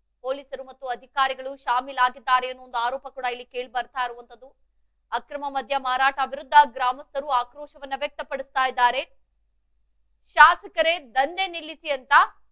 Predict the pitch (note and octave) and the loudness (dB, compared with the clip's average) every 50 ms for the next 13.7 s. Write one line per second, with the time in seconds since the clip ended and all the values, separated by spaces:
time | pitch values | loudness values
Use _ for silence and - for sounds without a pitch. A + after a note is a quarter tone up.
0 | _ _ _ _ _ _ _ G#3+ - - C#4+ C#4+ D4+ D#4+ E4 D#4+ D4+ - - D4 | _ _ _ _ _ _ _ _ -2 4 6 6 6 6 2 -4 -12 -8 -6 -6
1 | C#4+ F4 E4+ C#4+ A#3+ A#3+ C4 D4+ F4+ F#4+ G4+ G4 F#4+ F4+ F4 E4 D#4+ D#4 D4 - | -6 -6 -6 -4 -2 -2 -2 -2 0 0 0 2 2 0 2 6 6 6 6 8
2 | - D#4 D4 D4 C#4+ - D4+ D4 C#4+ B3+ A3 - _ _ _ _ _ _ _ _ | 10 10 10 10 10 8 8 10 10 6 2 -6 _ _ _ _ _ _ _ _
3 | _ _ _ _ _ _ _ _ _ _ _ _ _ _ _ _ _ _ _ _ | _ _ _ _ _ _ _ _ _ _ _ _ _ _ _ _ _ _ _ _
4 | _ _ _ _ _ _ _ _ _ _ _ _ _ _ _ _ _ _ _ _ | _ _ _ _ _ _ _ _ _ _ _ _ _ _ _ _ _ _ _ _
5 | _ _ _ _ _ - D4 D#4+ C4 F#4+ F#4+ F#4+ - F#4+ E4+ - _ _ E4 E4+ | _ _ _ _ _ -10 -10 -4 -2 -4 -4 -4 -6 -8 -8 -8 _ _ -8 -6
6 | F4 G#4 G#4+ G#4+ G#4+ G#4+ G#4 F#4+ F4 _ - F#4+ F#4 D#4+ _ E4+ _ _ F4 D#4+ | -4 -2 -4 -4 -4 -10 -12 -12 -14 _ -20 -20 -20 -20 _ _ _ _ -20 -20
7 | D#4 C4 D#4+ D4+ D4+ - - F4+ G4+ G#4+ _ _ _ _ _ _ _ _ _ _ | -2 4 4 4 4 2 -4 -14 -16 -16 _ _ _ _ _ _ _ _ _ _
8 | _ _ _ _ - D4 D#4+ F4+ F#4+ G4+ G4+ G4 G4 - G4+ F#4 F4 F4 F4 F4+ | _ _ _ _ 6 6 8 8 8 6 4 0 -4 -4 0 0 0 0 0 0
9 | F4+ G4 - - _ _ _ _ _ _ _ _ _ _ B3 C#4+ E4 E4 E4+ C4+ | 0 0 -2 -4 _ _ _ _ _ _ _ _ _ _ -10 -8 -8 -8 -10 0
10 | D#4 D#4+ D#4 D#4 D4+ D#4 D4 - - D4+ D#4 D4+ D#4+ D#4 - D#4 D4+ E4 F#4 _ | 6 8 8 8 6 4 4 6 8 8 8 6 2 -6 -10 -10 -10 -10 -14 _
11 | _ _ _ _ _ _ _ _ _ _ _ _ _ _ _ _ _ _ _ _ | _ _ _ _ _ _ _ _ _ _ _ _ _ _ _ _ _ _ _ _
12 | _ _ _ _ _ _ _ _ _ _ _ _ _ _ _ _ B3 C#4+ C#4+ - | _ _ _ _ _ _ _ _ _ _ _ _ _ _ _ _ -4 -4 -2 -2
13 | E4 D#4+ D#4 D4+ D4+ C#4+ C#4+ C#4+ C#4+ - - D4+ C#4+ | -2 2 2 2 2 2 0 -2 -2 -2 -6 -6 2